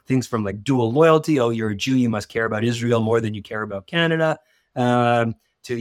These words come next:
again, "You people stick together. The only reason you got that job is because the deputy happens to be a member of that community."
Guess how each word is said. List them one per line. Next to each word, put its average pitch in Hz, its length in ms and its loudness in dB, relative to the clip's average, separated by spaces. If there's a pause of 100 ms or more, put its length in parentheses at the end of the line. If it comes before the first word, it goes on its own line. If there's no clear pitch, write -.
again, 120 240 0
"You 127 120 2
people 127 300 -2
stick 185 300 -2
together. 156 320 0
The 127 120 -2
only 139 180 0
reason 127 300 -2
you 127 120 0
got 131 280 0
that 123 220 0
job 131 340 2
is 120 80 0
because 110 280 -10
the 107 80 -8
deputy 143 480 -2
happens 135 340 -2
to 135 100 -12
be 127 140 -2
a 127 60 2
member 127 380 0
of 123 100 0
that 127 220 2
community." 127 600 -2